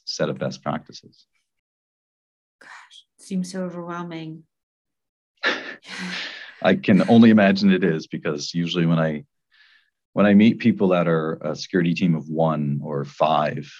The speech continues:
Speaker 1: it, it absolutely is. You know, they, they have to,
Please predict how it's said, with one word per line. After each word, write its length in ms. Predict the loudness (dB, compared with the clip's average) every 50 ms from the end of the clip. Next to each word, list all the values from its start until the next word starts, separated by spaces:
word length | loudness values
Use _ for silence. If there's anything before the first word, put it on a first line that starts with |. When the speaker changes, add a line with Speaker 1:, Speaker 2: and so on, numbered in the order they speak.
| _ _ _
Speaker 1:
it, 180 | -10 -10 -10 -10 _ _
it 160 | -8 -4 0 0
absolutely 440 | 0 -2 -2 -4 -4 -2 -2 0
is. 400 | 0 0 0 -2 -6 -10 -16 -20 _ _
You 80 | -16 -10
know, 140 | -4 -4
they, 200 | -2 -2 -2 -4
they 180 | -6 -6 -8 -6
have 260 | -4 -4 -4 -4 -6 -10
to, 340 | -8 -8 -8 -8 -10 -14